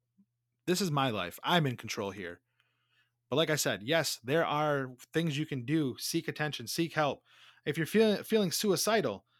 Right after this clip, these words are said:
I mean, man, call the suicide hotline. I mean, honestly, it, <sighs> people, people get so scared, like, "I'm not calling that. I'm not calling that." Why? Why are you, why do you, if you're going through issues, why are you too good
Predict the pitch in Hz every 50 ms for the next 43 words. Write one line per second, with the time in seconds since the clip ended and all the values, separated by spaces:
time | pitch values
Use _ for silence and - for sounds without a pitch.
0 | _ _ _ _ _ 139 143 143 135 127 147 214 233 185 123 104 95 - _ _
1 | _ _ _ _ _ _ _ _ _ _ _ _ _ _ _ _ _ _ _ _
2 | _ _ _ _ _ _ _ _ _ _ _ _ _ _ _ _ _ - - 202
3 | 220 220 196 185 - - 220 208 - - 180 175 143 165 196 160 107 113 101 101
4 | 95 92 - - - - 113 123 131 127 123 120 - - _ _ - 160 175 160
5 | - - 113 104 101 101 107 - _ - - 170 175 - - - - - - -
6 | 135 143 143 - - 240 220 277 247 214 - - 240 208 226 220 175 190 180 -
7 | - - - 214 208 196 - - - 196 214 208 175 131 123 147 175 165 139 123
8 | - - 139 127 127 131 139 143 104 143 175 185 175 156 120 117 - 139 127 123
9 | 123 131 139 147 139 - _ _ _ _ _ _ _ _ - 156 156 214 269 269
10 | 156 92 92 90 - - _ _ - 143 185 240 285 285 262 262 247 226 190 190
11 | 214 240 247 220 170 165 - 226 233 180 156 175 214 240 233 - - 233 240 247
12 | - 262 233 190 143 143 165 208 240 240 226 220 214 196 - - 226 208 151 139
13 | 196 240 220 165 135 135 -